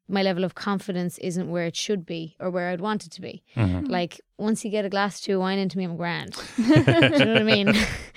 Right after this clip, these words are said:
Speaker 1: But I get a bit nervous before <laughs> that. I'm just so worried I'll get something wrong and somebody will correct me.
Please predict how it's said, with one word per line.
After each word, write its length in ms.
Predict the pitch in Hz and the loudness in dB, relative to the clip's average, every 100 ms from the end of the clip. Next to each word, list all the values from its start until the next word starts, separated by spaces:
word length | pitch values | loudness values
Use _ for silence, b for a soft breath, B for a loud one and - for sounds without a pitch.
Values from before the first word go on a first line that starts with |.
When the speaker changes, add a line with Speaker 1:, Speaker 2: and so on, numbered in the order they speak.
| B B | B B
Speaker 1:
But 120 | - 208 | -2 2
I 60 | |
get 120 | 214 226 | 4 4
a 40 | |
bit 140 | 233 | 4
nervous 400 | 220 240 220 208 | 4 4 4 2
before 340 | 175 196 196 262 - | 0 0 4 2 0
<laughs> 140 | - - | -2 2
that. 640 | 339 285 262 311 254 302 - - - _ _ B B | 4 4 4 4 4 -2 -2 -10 -20 _ _ B B
I'm 100 | 262 | 0
just 160 | 320 | 2
so 140 | - 302 | 2 4
worried 240 | 277 262 | 6 4
I'll 100 | 240 | 2
get 160 | 226 226 | 0 -2
something 260 | 220 196 190 | -2 -2 -2
wrong 200 | 196 196 | -2 -2
and 100 | 165 | -4
somebody 260 | 196 185 | -2 0
will 120 | 180 | 0
correct 380 | 180 202 196 - | -2 -2 -2 0
me. 200 | 190 160 | -4 -4